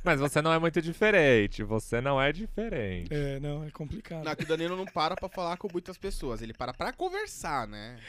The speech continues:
Speaker 3: Ele, ele
Speaker 1: Não
Speaker 3: é
Speaker 1: é
Speaker 3: um
Speaker 1: falar, é
Speaker 3: diálogo.
Speaker 2: Velho,
Speaker 1: conversar, exato.
Speaker 2: a gente foi no caminho da Boulevard esses dias, aí, tipo, você tá andando ali, aí você vê alguém conhecido do lado da rua.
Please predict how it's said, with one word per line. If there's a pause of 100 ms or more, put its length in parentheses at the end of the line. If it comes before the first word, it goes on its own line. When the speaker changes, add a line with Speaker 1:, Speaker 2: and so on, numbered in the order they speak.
(180)
Speaker 3:
Ele,
ele
Speaker 1:
Não
Speaker 3:
é
Speaker 1:
é
Speaker 3:
um
Speaker 1:
falar,
é
Speaker 3:
diálogo.
Speaker 2:
Velho,
Speaker 1:
conversar,
exato.
Speaker 2:
a
gente
foi
no
caminho
da
Boulevard
esses
dias,
aí,
tipo,
você
tá
andando
ali, (460)
aí
você
vê
alguém
conhecido
do
lado
da
rua.